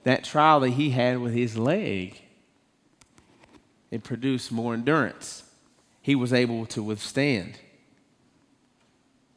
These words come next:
Trials produce godly characteristics of honesty,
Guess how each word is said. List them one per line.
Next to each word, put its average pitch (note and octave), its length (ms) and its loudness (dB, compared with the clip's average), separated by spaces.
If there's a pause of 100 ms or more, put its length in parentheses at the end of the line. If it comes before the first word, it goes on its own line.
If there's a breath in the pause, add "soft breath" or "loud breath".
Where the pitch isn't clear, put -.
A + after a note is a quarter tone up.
(840)
Trials A2+ 480 0
produce A2+ 600 -8 (920 soft breath)
godly C#3+ 380 4
characteristics - 1300 -8
of - 360 -18 (360 loud breath)
honesty, - 760 0